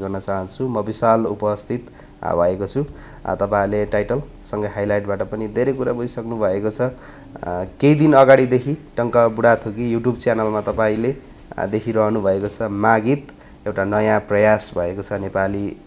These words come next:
सङ्गीत क्षेत्रको तर्फबाट पनि अशोकको भोइस चाहिँ, आ, हिन्दी भाषामा पनि आएको छ गीत। तपाईँहरूले एकदम धेरै मन पराइदिनु भएको छ। यही गीतसँग सम्बन्धित रहेर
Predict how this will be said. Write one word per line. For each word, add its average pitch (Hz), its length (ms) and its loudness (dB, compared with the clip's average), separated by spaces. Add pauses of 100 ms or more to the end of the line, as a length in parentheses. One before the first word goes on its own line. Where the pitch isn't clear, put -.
(120)
सङ्गीत 117 420 -2
क्षेत्रको 101 440 -4
तर्फबाट 101 580 0
पनि 104 320 -6 (380)
अशोकको 120 440 2
भोइस 104 360 0
चाहिँ, 143 140 0 (380)
आ, 87 260 -4
हिन्दी 120 340 2
भाषामा 110 500 2
पनि 107 320 -2 (400)
आएको 90 340 -2
छ - 140 -8
गीत। 143 300 -2 (280)
तपाईँहरूले 113 360 2
एकदम 123 280 4
धेरै 123 220 4
मन 131 160 0
पराइदिनु 123 380 -2
भएको 110 260 2
छ। 120 100 -4
यही 127 220 2
गीतसँग 127 400 -2
सम्बन्धित 123 560 0
रहेर 107 240 2